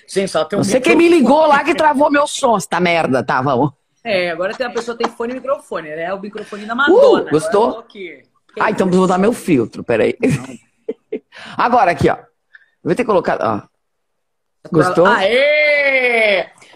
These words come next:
Speaker 1: Pra se apresentar, isso é maravilhoso, hein?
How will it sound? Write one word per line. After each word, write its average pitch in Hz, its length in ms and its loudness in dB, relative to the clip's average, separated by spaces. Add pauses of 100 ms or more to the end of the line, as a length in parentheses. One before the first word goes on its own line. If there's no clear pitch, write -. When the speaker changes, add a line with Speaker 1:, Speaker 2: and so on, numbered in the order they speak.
(140)
Speaker 1:
Pra 170 200 0
se - 160 -6
apresentar, 175 720 -8
isso - 180 -18
é 254 60 -14
maravilhoso, 185 720 -16
hein? 165 220 -16